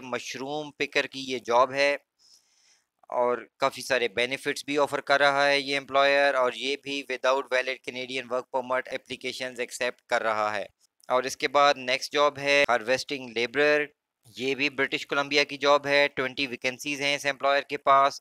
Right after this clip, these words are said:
up to seventeen dollars per hour सैलरी ऑफर की जा रही है और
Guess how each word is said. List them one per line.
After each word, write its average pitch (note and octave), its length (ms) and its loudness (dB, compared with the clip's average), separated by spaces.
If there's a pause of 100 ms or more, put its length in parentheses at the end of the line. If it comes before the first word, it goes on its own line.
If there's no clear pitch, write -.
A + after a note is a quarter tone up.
up C3 180 -4
to B2 120 -8
seventeen C3 640 -4
dollars C3 400 -2
per C3+ 120 4
hour C3 200 2
सैलरी B2 420 -6
ऑफर C#3 240 -6
की C3+ 220 -16
जा C#3 120 0
रही C#3 300 -8
है C#3 240 -6 (840)
और B2+ 200 -2